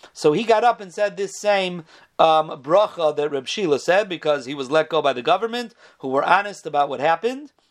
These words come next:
This was in front of thousands of people in Klal Yisrael that came.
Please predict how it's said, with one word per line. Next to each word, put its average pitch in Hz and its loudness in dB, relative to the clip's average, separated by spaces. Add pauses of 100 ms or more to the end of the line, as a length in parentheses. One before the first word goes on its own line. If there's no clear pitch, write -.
(600)
This 165 -2
was 151 2
in 135 -6
front 165 -2
of 151 -8
thousands 165 0
of 143 -10
people 165 0 (280)
in 170 -4
Klal 147 2
Yisrael 156 -2
that 120 -10
came. 233 -2